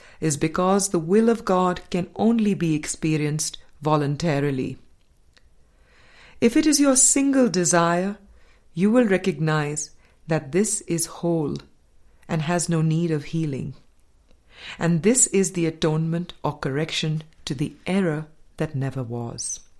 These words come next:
The world is based on false roles.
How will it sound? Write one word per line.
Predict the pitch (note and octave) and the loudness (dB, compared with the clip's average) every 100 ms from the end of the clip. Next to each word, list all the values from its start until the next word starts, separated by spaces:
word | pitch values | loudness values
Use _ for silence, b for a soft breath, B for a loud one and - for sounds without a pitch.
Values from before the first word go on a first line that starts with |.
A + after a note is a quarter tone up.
| _ _ _ - - - - _ - - - - b b b b b b b | _ _ _ -20 -20 -20 -20 _ -20 -20 -20 -20 b b b b b b b
The | F#3 G3 | 2 6
world | A3+ C4+ C#4+ | 8 6 6
is | C4+ F3 | 2 4
based | F#3 G#3 A3 F#3+ | 4 4 4 0
on | F3 | -2
false | - F#3 F#3 F#3 - | 0 2 2 2 0
roles. | D#3 D3 C3+ D#3 - | 0 0 -2 -4 -6